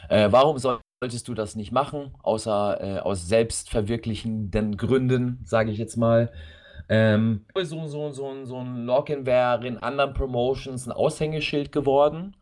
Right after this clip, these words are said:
Also jetzt ist er halt einer, der Midcard und Undercard und der, wie du so schön sagst, andere Leute overputtet, weil er einfach was kann im Ring.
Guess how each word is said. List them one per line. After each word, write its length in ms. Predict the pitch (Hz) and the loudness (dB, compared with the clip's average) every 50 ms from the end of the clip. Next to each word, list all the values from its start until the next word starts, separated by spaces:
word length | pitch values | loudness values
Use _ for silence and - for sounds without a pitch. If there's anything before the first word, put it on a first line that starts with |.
| _ _ _ - - | _ _ _ -10 -8
Also 160 | 104 104 113 | -6 0 2
jetzt 180 | 123 123 123 - | 2 2 2 -2
ist 120 | - 117 | -2 2
er 140 | 123 117 117 | 2 2 4
halt 320 | 117 113 110 117 117 - | 4 4 4 2 2 0
einer, 420 | - 90 107 110 110 107 104 104 98 | -2 -2 -2 0 0 2 0 0 2
der 440 | 101 101 98 98 98 95 95 92 92 | 2 2 4 4 4 2 2 0 -2
Midcard 680 | 101 120 151 147 - - - 139 131 135 135 135 - | -2 -2 -2 -2 -4 -2 0 2 4 4 4 2 2
und 160 | - 117 - - | -2 -4 -2 -2
Undercard 640 | 104 123 127 131 131 127 - 135 123 123 123 120 | -2 2 2 2 2 2 -2 0 2 2 2 0
und 80 | 110 113 | 0 0
der, 220 | 110 107 104 101 | 2 2 2 2
wie 60 | 113 113 | 0 -2
du 120 | 113 113 | -4 -6
so 220 | 107 98 110 110 | -6 -4 -4 -4
schön 200 | 101 - 113 104 | -2 -2 -2 0
sagst, 260 | 98 104 107 107 107 - | 2 4 2 2 2 0
andere 280 | 101 110 98 101 101 | 0 2 2 2 2
Leute 320 | 98 95 117 139 - - - | 4 4 2 2 2 2 2
overputtet, 560 | 143 - 139 127 - - 135 127 127 113 107 | 4 2 2 2 2 2 0 0 -2 -2 0
weil 140 | 107 107 107 | 2 2 2
er 120 | 101 69 | 2 2
einfach 420 | 67 95 101 98 - 104 98 - - | 0 0 -2 0 0 0 0 0 0
was 160 | 101 98 - | -2 -2 -2
kann 240 | - - - 151 165 | 0 0 0 2 2
im 100 | 151 151 | 0 0
Ring. 300 | 147 156 165 170 175 175 | 2 2 2 0 -2 -4